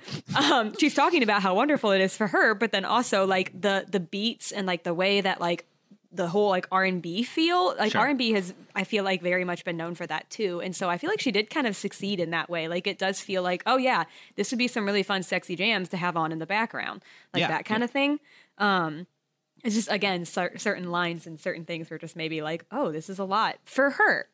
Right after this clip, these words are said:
Speaker 1: But if she's gonna continue to have her music do that, you know, go for it.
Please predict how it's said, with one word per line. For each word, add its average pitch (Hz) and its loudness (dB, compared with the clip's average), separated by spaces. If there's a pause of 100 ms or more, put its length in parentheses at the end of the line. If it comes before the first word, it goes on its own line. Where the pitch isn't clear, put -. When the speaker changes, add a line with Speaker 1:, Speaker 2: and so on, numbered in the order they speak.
Speaker 1:
But 196 2 (260)
if 202 0
she's 254 -2
gonna 311 4
continue 262 2
to 214 2
have 214 0
her 196 -4
music 180 -2
do 220 -2
that, 151 -2 (640)
you 175 -8
know, 165 -8
go 180 -6
for 214 -10
it. 147 -10